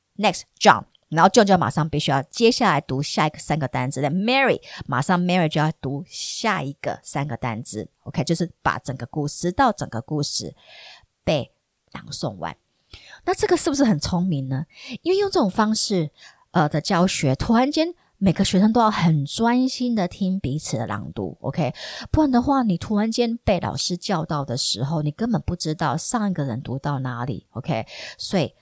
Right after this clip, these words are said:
我真觉得Miss-，Mister Barton is very creative.好，the next thing that Mister Barton does，那第二个Mister Barton想出来的创意教学法就是 He has the students make up their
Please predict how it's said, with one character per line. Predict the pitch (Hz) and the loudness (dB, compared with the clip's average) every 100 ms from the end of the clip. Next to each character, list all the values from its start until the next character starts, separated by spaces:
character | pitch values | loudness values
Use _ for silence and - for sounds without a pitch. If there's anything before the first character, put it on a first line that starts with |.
| _ | _
我 | 147 | -6
真 | - 160 | -2 -2
觉 | 160 135 | -2 0
得 | |
Miss-，Mister | 147 - - 175 233 - - 165 | -2 -2 0 2 2 0 -4 -4
Barton | 143 131 135 - 85 | -2 0 -2 -6 -6
is | - - | -10 -12
very | 127 147 139 123 117 - _ - | -10 -4 -2 -2 -4 -8 _ -10
creative. | - 101 87 - 107 - - - - | -8 -6 -8 -8 -10 -12 -20 -20 -4
好， | - - _ - - - - | 0 0 _ -20 -20 -12 0
the | 190 | 2
next | 233 392 - - - - _ _ - | 4 4 4 0 -2 -10 _ _ -18
thing | - - 190 - 135 | 0 4 4 2 -2
that | 139 - | -4 -2
Mister | 151 - 151 | -2 0 -2
Barton | - 143 143 - 131 - - | 0 0 0 -2 -4 -6 2
does， | 294 - 143 - _ - - | 4 4 -2 -6 _ -20 -8
那 | 247 240 - - - | -2 -2 -4 -20 -2
第 | 392 381 | 0 2
二 | 302 | 2
个 | - | 0
Mister | 180 196 - 202 | -2 0 0 -2
Barton | - 180 180 160 | 0 0 0 0
想 | 139 165 139 | 0 -2 -4
出 | - - 339 | -8 -6 -4
来 | 320 180 | -2 -4
的 | - 127 | -4 -4
创 | - - 214 202 | -4 -4 -2 -2
意 | 190 | -2
教 | 160 156 | -2 -2
学 | - - 98 | -2 -8 -6
法 | - 76 | -4 -4
就 | - 135 | -4 -4
是 | - 127 - _ _ _ _ _ _ _ - - - - | -2 -4 -6 _ _ _ _ _ _ _ -20 -20 -20 -18
He | - - 392 | -6 2 2
has | 359 226 226 - | 2 0 0 0
the | 214 | 0
students | - - 226 214 214 - | 0 0 0 2 0 -2
make | 165 180 180 - | -4 -2 -2 -2
up | 208 - | -6 -4
their | 202 156 | -6 -6